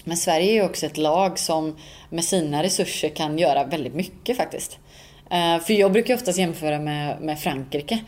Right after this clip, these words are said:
där jag verkligen är nära alla dessa fantastiska fotbollsspelare och individuellt sett kanske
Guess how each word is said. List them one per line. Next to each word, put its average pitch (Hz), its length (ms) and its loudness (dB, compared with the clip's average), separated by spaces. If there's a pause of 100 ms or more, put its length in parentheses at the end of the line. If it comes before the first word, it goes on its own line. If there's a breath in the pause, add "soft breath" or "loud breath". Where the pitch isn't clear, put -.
(340 loud breath)
där 180 80 4
jag 165 280 4
verkligen 180 600 2
är 165 80 2
nära 160 560 0
alla 170 200 2
dessa 156 240 -2
fantastiska 165 840 -6
fotbollsspelare 147 580 -4
och 160 60 2
individuellt 160 580 0
sett - 180 -4
kanske 143 420 -4